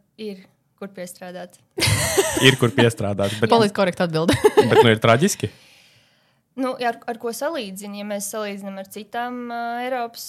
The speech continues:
Speaker 1: vai pat pasaules valstīm, tik traki nav, bet noteikti varētu būt labāk.
Speaker 3: Bet varbūt pirms mēs runājam par antibiotiķiem, parunāsim par Annu.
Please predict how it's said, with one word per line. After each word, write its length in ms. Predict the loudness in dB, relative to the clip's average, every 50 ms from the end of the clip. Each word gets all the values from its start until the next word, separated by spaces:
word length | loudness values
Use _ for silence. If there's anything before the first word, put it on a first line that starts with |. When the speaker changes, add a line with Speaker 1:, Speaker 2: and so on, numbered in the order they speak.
| -16
Speaker 1:
vai 200 | -14 -12 -12 -12
pat 160 | -12 -14 -14 -12
pasaules 380 | -10 -10 -10 -10 -12 -12 -12 -10
valstīm, 380 | -10 -10 -10 -10 -14 -18 -20 -18
tik 160 | -18 -20 -18
traki 380 | _ -10 -10 -10 -10 -10 -12 -10
nav, 320 | -10 -8 -8 -8 -10 -12 -14 _ _ _ _
bet 240 | _ -20 -18 -16 -14
noteikti 420 | -12 -12 -12 -12 -14 -16 -18 -20
varētu 220 | -20 -20 -20 -20 -20
būt 180 | -20 -20 _
labāk. 600 | -20 -18 -18 -18 -20 _ _ _ _ _ -16 -14 -14 -16 -20 _ _
Speaker 3:
Bet 180 | _ _ 4 4
varbūt 240 | 6 6 4 4 4
pirms 240 | 4 4 4 4 4
mēs 140 | 4 6 6
runājam 220 | 8 8 8 8
par 100 | 8 6
antibiotiķiem, 560 | 6 4 4 4 4 4 4 4 6 6 8
parunāsim 460 | 10 10 10 8 8 6 6 6 4 6
par 100 | 6 6
Annu. 240 | 6 8 8 8